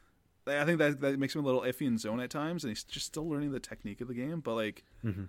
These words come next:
Speaker 1: I think other than that, everything, like, he's not a big blazer, but he ran well, like, four five one, like, that's, that's fine enough for that, with that length, right? So, um, I think, I think when that comes, he's gonna, he's gonna turn into a piece for you.
Speaker 2: So my two sleepers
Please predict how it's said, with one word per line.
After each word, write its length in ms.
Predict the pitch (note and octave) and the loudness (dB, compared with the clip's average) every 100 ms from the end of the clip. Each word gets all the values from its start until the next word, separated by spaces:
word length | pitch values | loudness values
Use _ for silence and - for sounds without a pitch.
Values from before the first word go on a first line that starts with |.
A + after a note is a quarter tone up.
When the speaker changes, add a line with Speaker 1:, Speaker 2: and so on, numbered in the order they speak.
| - _ - - _ _ - | -10 _ -20 -20 _ _ -12
Speaker 1:
I 80 | - | -2
think 120 | F#3 | 4
other 200 | E3+ E3 | 6 6
than 160 | D3 B2 | 4 2
that, 180 | A#2 G#2+ | 2 2
everything, 300 | C3+ C#3 A2+ | 2 0 0
like, 160 | C3 | -2
he's 160 | D3 C#3 | -2 2
not 140 | F#3+ | 4
a 40 | F3+ | 6
big 220 | D#3+ C3+ | 4 4
blazer, 300 | C#3 C3+ C3 | 2 2 2
but 80 | B2+ | 0
he 60 | |
ran 320 | A2 G#2+ G#2+ | 0 0 -2
well, 160 | G#2+ A2 | 0 -2
like, 100 | A#2+ | -2
four 160 | - A#2+ | -4 -4
five 180 | G#2 G2 | -4 -4
one, 140 | G2+ | -4
like, 120 | G#2 G#2 | -6 -6
that's, 260 | G2+ - | -8 -8
that's 160 | - G#2+ | -8 -8
fine 140 | G#2 | -8
enough 140 | G#2 G2 | -8 -6
for 60 | |
that, 100 | - | -6
with 120 | A2 A2 | -4 -4
that 200 | F#2 F2 | -6 -8
length, 300 | G2 F#2 - | -10 -10 -10
right? 260 | F2 G2 - | -10 -10 -10
So, 300 | - A2+ F#2 - - - - - - | -6 -4 -4 -8 -18 -20 -20 -20 -12
um, 240 | - F#2 F2+ | -8 -6 -6
I 80 | A#2 | -6
think, 280 | F3+ E3 - | -6 -6 -10
I 40 | - | -8
think 160 | F#3 | -4
when 100 | F3 | -2
that 200 | D3 A2+ | -2 -4
comes, 340 | - G2+ F#2+ - | -6 -6 -6 -6
he's 200 | G#2+ G2+ | -8 -6
gonna, 300 | C#3 C3+ A2 | -4 -4 -4
he's 120 | B2+ | -4
gonna 160 | F3+ C4+ | 0 0
turn 200 | B3+ A#3+ | 2 0
into 180 | F#3 E3 | 2 0
a 60 | |
piece 220 | - C#3 | 0 -4
for 140 | - D2+ | -4 -8
you. 160 | - - - - - _ - - - - - | -10 -14 -18 -20 -20 _ -12 -12 -12 -18 -14
Speaker 2:
So 140 | - D3+ | 2 10
my 160 | D#3 | 12
two 220 | E3 A#3+ | 12 6
sleepers 760 | G#3+ - C#3 C#3+ D#3+ F3 F3 - | 4 6 6 6 6 6 6 0